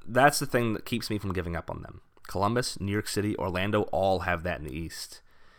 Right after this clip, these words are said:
It might be a little cliche,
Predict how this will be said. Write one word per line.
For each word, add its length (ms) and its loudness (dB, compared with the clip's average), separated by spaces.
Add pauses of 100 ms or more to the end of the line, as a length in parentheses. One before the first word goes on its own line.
(1000)
It 120 -4
might 180 2
be 80 4
a 80 8
little 180 4
cliche, 680 6